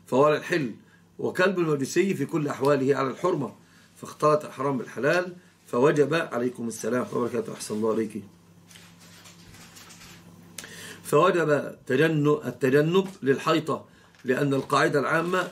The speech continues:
إذا، إذا، إذا اجتمع حاضر ومبيح غلب الحاضر على المبيح. إذا مسح على الخف حاضرا ثم سافر فهل يبقى ماسحا مسافرا على حالة كونه مسافرا أم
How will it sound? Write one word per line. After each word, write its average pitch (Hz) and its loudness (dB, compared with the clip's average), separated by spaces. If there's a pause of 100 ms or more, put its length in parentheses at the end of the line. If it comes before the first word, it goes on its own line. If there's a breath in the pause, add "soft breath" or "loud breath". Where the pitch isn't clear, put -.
(100)
إذا، 143 4
إذا، 143 2
إذا 139 0
اجتمع 147 0
حاضر 156 2
ومبيح 139 0 (420 loud breath)
غلب 156 2
الحاضر 143 0
على 165 0
المبيح. 175 -2 (180)
إذا 147 6
مسح 160 0
على 147 2
الخف - 0 (140)
حاضرا 143 0 (340)
ثم 151 2
سافر 147 2 (840 soft breath)
فهل 147 2
يبقى 175 0
ماسحا 147 -2 (460 soft breath)
مسافرا 185 2 (240)
على 131 0
حالة 147 2
كونه 143 2 (320 loud breath)
مسافرا 175 4 (420 loud breath)
أم 180 0